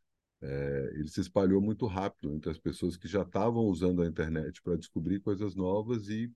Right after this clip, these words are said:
esperando que aparecessem coisas no Brasil. Então, eu sempre tive nesse momento digital aí, quase desde o começo do Trabalho Sujo. Mas, em mil novecentos e noventa e nove,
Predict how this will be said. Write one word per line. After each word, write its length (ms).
esperando 580
que 80
aparecessem 580
coisas 320
no 140
Brasil. 400
Então, 140
eu 40
sempre 380
tive 360
nesse 280
momento 840
digital 640
aí, 240
quase 340
desde 300
o 60
começo 420
do 80
Trabalho 320
Sujo. 400
Mas, 380
em 40
mil 120
novecentos 320
e 60
noventa 260
e 60
nove, 500